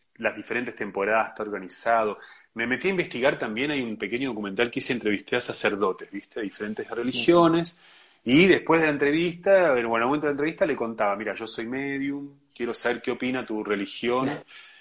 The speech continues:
Y sabés que fue muy loco, porque los tres, hice, hice cuatro, ¿no? Le-, lo-, lo-, budismo, un musulmán, un, eh, católico, un judío, ¿no? Y los cuatro me confirmaron que sí, que en lo personal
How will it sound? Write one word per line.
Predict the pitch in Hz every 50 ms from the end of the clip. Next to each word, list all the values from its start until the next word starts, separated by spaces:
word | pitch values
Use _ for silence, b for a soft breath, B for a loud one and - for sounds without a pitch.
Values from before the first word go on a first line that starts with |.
| - 120 131 - -
Y | -
sabés | - 156 196 208 -
que | - 156
fue | - - 165 170
muy | 170 170 165 151
loco, | 151 160 147 127 127
porque | 113 117 107 - 123 120 117 113 110 110 110 b b b b b b b _ _ -
los | 127 120 -
tres, | - 170 214 214 220 - - - - - -
hice, | - 156 - - 156 147 143 139 139 139
hice | 139 135 - 151 135
cuatro, | 127 104 101 - 98 101
¿no? | 123 151 185 214 220 - - _ _ _ _ -
Le-, | 123 120 - -
lo-, | 123 127 127 - -
lo-, | 127 120 120
budismo, | 123 127 139 156 170 180 185 165 156 170 165 156 151 143 139 139 135 131
un | 131 123 127
musulmán, | 127 127 - - 147 143 160 180 196 208 208 202 180 151
un, | 135 131 127 123 120
eh, | 120 117 117 117 113 -
católico, | - 123 120 151 160 160 151 131 131
un | 123
judío, | - - - 120 117 113 98 92 95
¿no? | 104 135 180 220 220 B B B B B B B B B B B _
Y | - 139
los | 139 147 - -
cuatro | - - 208 240 247 - 185 185 214 247 247 - - - - - _ _ _
me | 139 139 123
confirmaron | 143 143 127 - 151 156 196 214 214 180 -
que | - -
sí, | - - - 185 226 220 - - - _ _ _ _
que | - 127
en | 123 127
lo | 123 127 120
personal | 123 120 117 - - - 117 110 135 180 185 156 139 147 175 185 b